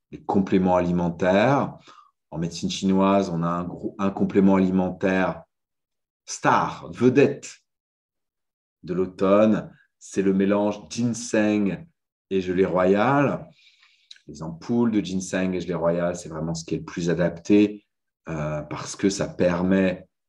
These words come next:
le fait que ce soit en ampoule, eh bien que, euh, le, la gelée royale ne s'oxyde pas, qu'elle ne perde pas son énergie vitale.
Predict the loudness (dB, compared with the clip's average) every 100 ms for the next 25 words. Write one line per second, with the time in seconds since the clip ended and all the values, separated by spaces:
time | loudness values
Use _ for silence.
0 | _ -10 -10 -10 -6 -2 -2 -2 0 2
1 | 2 0 -4 0 0 0 -6 -20 -20 _
2 | -6 -2 -2 0 0 0 0 0 -2 0
3 | 2 4 2 2 -2 -4 -6 -6 -4 -4
4 | -4 -2 0 0 -4 -2 -4 -2 -4 -4
5 | -4 -2 -2 -4 -6 -12 -2 0 2 2
6 | 0 -6